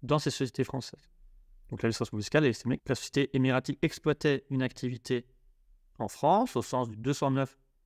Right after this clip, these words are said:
du C G I, et également disposait d'un établissement stable au sens de la convention fiscale entre la France et les Émirats arabes. Alors effectivement, la société émirati a combattu cette position,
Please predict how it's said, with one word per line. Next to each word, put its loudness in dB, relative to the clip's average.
du -12
C -2
G 2
I, 6
et 4
également -2
disposait 0
d'un -4
établissement 0
stable 0
au -8
sens 0
de 6
la 4
convention -6
fiscale -4
entre -8
la -4
France -6
et 4
les 6
Émirats 6
arabes. 2
Alors 6
effectivement, 2
la 0
société -2
émirati 2
a -6
combattu 2
cette -4
position, 0